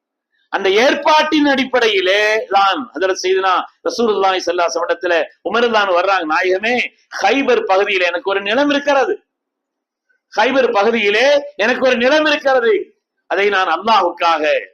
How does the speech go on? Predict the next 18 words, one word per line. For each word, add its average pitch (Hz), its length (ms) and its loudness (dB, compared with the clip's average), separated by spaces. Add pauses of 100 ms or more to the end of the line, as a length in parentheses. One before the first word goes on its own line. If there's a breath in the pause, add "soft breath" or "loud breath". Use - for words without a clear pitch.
(420)
நான் 196 160 0
அதை 196 220 2
ரப்புக்காக 240 560 0
கொடுக்க 208 320 0
விரும்புகிறேன்." 143 580 -2
ஸல்லல்லாஹு 170 240 -4
அலைஹி 165 120 0
வஸல்லம் 151 200 -2
சொன்னாங்க, 180 380 0 (200 loud breath)
"அப்படி 156 300 -2
நீங்கள் 143 320 -4
கொடுத்தால் 220 720 0 (140 loud breath)
லா 147 240 0
துபாஉ 190 720 2
வலா 147 240 2 (160)
தூஹபு 185 380 0 (100)
வலா 147 200 -4
யூரஸ்." 113 480 -14